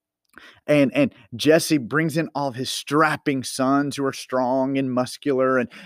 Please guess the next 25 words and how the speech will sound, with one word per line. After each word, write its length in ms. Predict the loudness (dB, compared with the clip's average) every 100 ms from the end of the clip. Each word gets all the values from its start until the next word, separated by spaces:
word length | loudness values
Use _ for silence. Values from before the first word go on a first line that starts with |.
| -6
the 80 | 0
Lord 180 | 2 2
says, 160 | -2 0
"No, 500 | 4 6 6 6 2
no, 540 | 2 4 4 2 0
no, 420 | 0 2 2 0
no, 360 | -2 -2 -2 -2
no." 440 | -2 0 0 -2 -8 -20 -18 -8
And 320 | -4 -4 -4
he 100 | -4
says, 180 | -2 -4
"Are 120 | 0
there 160 | 0 2
any 220 | 2 4
more?" 400 | 4 2 2 0 -4 -6
And 160 | -2 2
Jesse 420 | 4 4 4 0
just 220 | 0 -2
kinda 180 | -2 0
hangs 300 | 2 2 2
his 100 | 2
head 80 | 2
and 80 | 2
is 140 | 2
like, 280 | 2 0